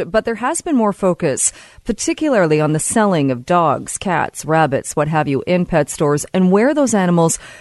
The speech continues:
are coming from. Some municipalities have taken steps to stop retail sales. Others have not gone that far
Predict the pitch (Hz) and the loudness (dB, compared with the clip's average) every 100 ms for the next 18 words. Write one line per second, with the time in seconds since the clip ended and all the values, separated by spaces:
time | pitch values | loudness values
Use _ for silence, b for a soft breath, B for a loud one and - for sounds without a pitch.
0 | B - 151 - 185 175 - 147 - - | B -4 -4 0 0 0 -2 -4 -4 -2
1 | 214 233 233 208 196 190 185 185 202 170 | 0 2 0 -2 -2 0 2 0 0 -2
2 | - 170 160 143 - 156 - - 180 156 | -4 -2 -2 -2 0 -2 -2 -6 -4 -4
3 | - - 131 170 - 170 180 185 165 160 | -4 0 2 2 0 -4 -2 0 0 0
4 | - 170 156 165 214 - B B - 151 | 0 0 0 0 -4 -8 B B -2 0
5 | 151 170 175 - 180 151 165 170 151 170 | 2 2 0 0 0 0 -2 -2 -2 0
6 | 156 160 147 - 151 143 | 0 0 -2 -2 0 0